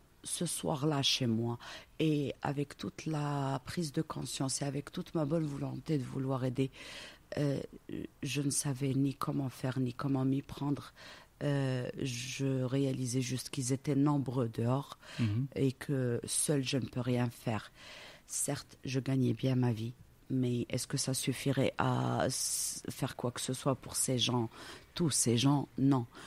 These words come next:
Speaker 1: Euh, par la suite, euh, j'évitais de les voir. J'étais mal à l'aise. J-, il y avait un sentiment d'impuissance et j'étais vraiment mal à l'aise par rapport à, à cette situation. J'évitais de les voir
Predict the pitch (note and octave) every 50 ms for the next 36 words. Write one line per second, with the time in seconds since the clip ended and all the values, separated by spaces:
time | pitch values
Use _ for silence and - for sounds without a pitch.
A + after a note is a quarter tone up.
0 | - - - - - - - - - _ - D3+ D3+ D3+ C#3+ D3 C#3 - - -
1 | E3 C#3+ E3 D#3+ D#3 C3+ - - - G3 F#3 - - - E3+ D3 C3 B2 A2+ A2+
2 | A2 G#2 G2+ G2+ - - - - - - - - - - - - - - - -
3 | - - - - - - - D#3 C3+ D#3 C#3 C#3 D3 - - D#3+ C3 B2 C3 B2+
4 | A#2 A#2 C3 C3 B2 A#2 - - - - - - - C#3+ B2+ D3 C#3 - - E3+
5 | D#3 C3+ C#3+ C#3+ C#3 C3+ C3 C3 C3 C3+ C3+ C3+ C3+ C3 A#2 G#2+ - - - -
6 | D3 B2+ A#2+ B2 B2+ A#2+ - - C3+ C#3 B2+ D3 D3+ D3 C3+ - - C3+ C3+ -
7 | - - - D3 C#3+ C#3 C#3+ C#3+ A#2+ C3 B2 A#2+ - - - C3 B2 - - -
8 | C#3 C#3 C#3+ - - - - - - - - - - - - - - - B2+ C#3
9 | C3+ - - C3 D3 C#3 - - D3+ C#3 C#3+ D3+ D3+ D3+ D3 D3 C#3 C3 C3+ C3+
10 | C3+ C3 C3 B2 - - - B2 A#2+ B2+ C3 - - E3 C#3+ A#2 B2 A#2+ A#2 A2+
11 | A2+ A2+ A2 G#2 A2+ A#2 - - - - _ - - - - - - - - -
12 | - - C#3 - - D3+ C#3+ - - - D3 - - - D3 B2+ A#2+ - - -
13 | A2+ A#2 - - - - - - - - - C#3 - D#3 C#3+ B2 D3 C#3+ - -
14 | D3+ C#3 A#2 B2 A#2 A2 G#2+ A2 G#2+ A2 A2 A2 A2+ B2+ B2+ A#2+ - -